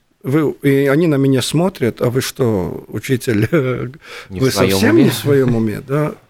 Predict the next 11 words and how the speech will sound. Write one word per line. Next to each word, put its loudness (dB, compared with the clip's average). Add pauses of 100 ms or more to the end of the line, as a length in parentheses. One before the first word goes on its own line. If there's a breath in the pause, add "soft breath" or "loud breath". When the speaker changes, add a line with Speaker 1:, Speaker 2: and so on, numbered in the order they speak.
(180)
Speaker 1:
А -4
потом -2
я -2
показываю -2
фрагмент -2
из 0
"Рига 0
Сарги". -2 (1500 soft breath)
Когда 2
в -10
первых -4